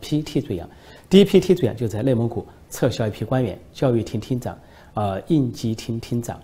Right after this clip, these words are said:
还有自治区政府秘书长，找这些人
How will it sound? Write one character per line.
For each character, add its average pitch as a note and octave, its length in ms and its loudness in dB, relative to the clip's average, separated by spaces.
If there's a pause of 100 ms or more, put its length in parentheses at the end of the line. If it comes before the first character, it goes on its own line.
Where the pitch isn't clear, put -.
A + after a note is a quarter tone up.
还 - 160 -6
有 F#2 320 -4
自 B2 180 -2
治 G#2+ 80 -6
区 G2+ 340 -6
政 B2+ 200 -2
府 F#2+ 200 -10
秘 F3 220 2
书 B2 220 -4
长， G2+ 180 -8 (1200)
找 A#2 160 6
这 F3 160 6
些 D3+ 100 6
人 A2 140 2